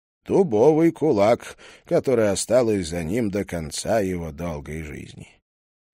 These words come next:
Когда он, поднявшись по Черноводной, въехал через речные ворота верхом на слоне, горожане стояли вдоль улиц десятками тысяч, а у ворот Красного замка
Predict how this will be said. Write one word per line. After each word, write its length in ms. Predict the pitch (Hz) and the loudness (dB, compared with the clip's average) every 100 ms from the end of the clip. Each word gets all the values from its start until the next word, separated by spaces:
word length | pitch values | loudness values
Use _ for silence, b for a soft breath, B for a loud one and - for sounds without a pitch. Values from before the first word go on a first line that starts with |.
| - | -4
Когда 340 | 92 101 165 | -2 2 2
он, 80 | 156 | 2
поднявшись 680 | 143 139 143 156 - 127 - | 2 2 4 2 2 -2 0
по 120 | 123 | -2
Черноводной, 840 | - 117 110 110 151 135 123 117 | 0 0 0 0 0 0 0 0
въехал 560 | 101 90 131 120 113 98 | 0 0 0 -2 -2 -4
через 340 | - 101 110 | -4 -4 -4
речные 560 | 92 110 - 104 127 110 | -2 -4 -4 -6 -2 -2
ворота 540 | 92 104 127 110 85 | 0 2 2 0 -4
верхом 640 | 80 92 80 - 113 110 92 | -6 -4 -6 -4 0 0 0
на 140 | 87 | -4
слоне, 960 | 85 - 71 67 - 95 151 147 127 - _ _ _ _ _ - | -6 -6 -8 -10 -8 -4 -4 -6 -12 -16 _ _ _ _ _ -4
горожане 800 | 101 120 98 95 175 190 190 170 | 0 2 2 4 6 6 4 2
стояли 600 | - 117 135 170 165 156 | 0 0 4 4 4 2
вдоль 320 | 135 139 139 | 4 2 2
улиц 320 | 180 175 156 | 2 2 0
десятками 800 | 135 143 139 156 170 160 156 147 | 0 -2 0 2 2 2 0 0
тысяч, 800 | 123 110 170 180 156 101 - - - | 0 0 0 0 -4 -4 -6 -10 -12
а 180 | 85 107 | -2 2
у 80 | 113 | 4
ворот 400 | 113 117 175 - | 4 4 2 0
Красного 720 | - 117 151 - 123 113 101 | -4 -2 -2 -4 -6 -2 -2
замка 720 | 85 143 165 143 139 135 113 | -2 -2 -4 -6 -6 -6 -6